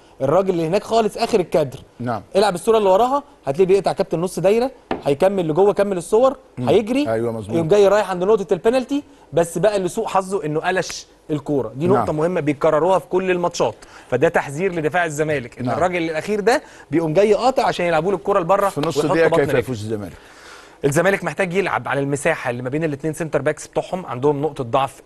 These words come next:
Speaker 1: كبيره فيها،
Speaker 2: مم.
Speaker 1: محتاج يضغط على حسام مريزق ودراوي، اكتر اثنين عندهم مشاكل كبيره جدا. الاجنحه بتاعتهم ما بترتدش،
Speaker 2: مم.
Speaker 1: يعني ادوار لزيزو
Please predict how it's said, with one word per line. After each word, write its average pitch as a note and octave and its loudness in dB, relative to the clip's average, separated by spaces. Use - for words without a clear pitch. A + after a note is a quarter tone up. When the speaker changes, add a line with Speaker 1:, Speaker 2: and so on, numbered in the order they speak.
Speaker 1:
كبيره C3+ -2
فيها، F#3+ -4
Speaker 2:
مم. B2+ -4
Speaker 1:
محتاج D3 -4
يضغط C#3+ -2
على C3+ -2
حسام D3 -4
مريزق C#3 -2
ودراوي، C#3 0
اكتر D#3+ -4
اثنين C#3 -4
عندهم B2+ -2
مشاكل C3 -6
كبيره D3 -4
جدا. F#3 0
الاجنحه E3+ 0
بتاعتهم F3+ -2
ما D#3+ -2
بترتدش، C3+ -6
Speaker 2:
مم. A#2 -8
Speaker 1:
يعني A2+ -2
ادوار C#3+ 0
لزيزو C#3+ -4